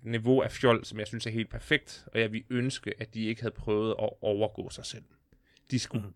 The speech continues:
Speaker 1: de skulle bare have ladet ham marinere i den verden, de skabte til ham i den anden film. Uddybe det en lille smule, men ikke hele tiden prøve at toppe det.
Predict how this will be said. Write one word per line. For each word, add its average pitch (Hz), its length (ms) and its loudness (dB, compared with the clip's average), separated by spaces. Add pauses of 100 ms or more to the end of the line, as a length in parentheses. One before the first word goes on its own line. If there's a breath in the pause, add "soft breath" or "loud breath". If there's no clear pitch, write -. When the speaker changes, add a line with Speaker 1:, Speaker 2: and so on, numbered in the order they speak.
Speaker 1:
de 131 80 2
skulle - 260 -4
bare 120 260 4
have 113 200 0
ladet 104 280 4
ham 101 280 -4 (120)
marinere 107 840 0 (400)
i 120 60 -2
den 101 260 0
verden, 104 320 2
de 98 100 -12
skabte - 380 -2
til 104 120 -6
ham 95 260 -8 (120)
i 98 200 -12 (220)
den 101 160 -10
anden 175 260 2
film. 120 320 -2 (760 soft breath)
Uddybe 156 420 0
det - 80 -6
en 117 80 -2
lille 165 180 4
smule, 135 400 0
men 113 200 -2
ikke 127 180 -2
hele 123 200 0
tiden 117 180 -6
prøve 113 220 -2
at 117 80 -2
toppe 131 440 0
det. - 220 -10